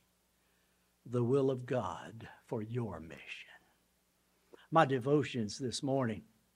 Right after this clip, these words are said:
was, of all places in the Scripture, Jonah chapter one.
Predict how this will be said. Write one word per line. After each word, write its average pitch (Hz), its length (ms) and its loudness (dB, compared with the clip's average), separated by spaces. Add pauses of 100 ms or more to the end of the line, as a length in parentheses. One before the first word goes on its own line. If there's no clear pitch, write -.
(720)
was, 127 340 0 (540)
of 117 180 -2
all 135 680 4 (100)
places 117 680 2
in 110 160 0
the 113 100 -6
Scripture, 98 720 -4 (840)
Jonah 98 640 -2 (260)
chapter 101 580 -2
one. 76 440 -2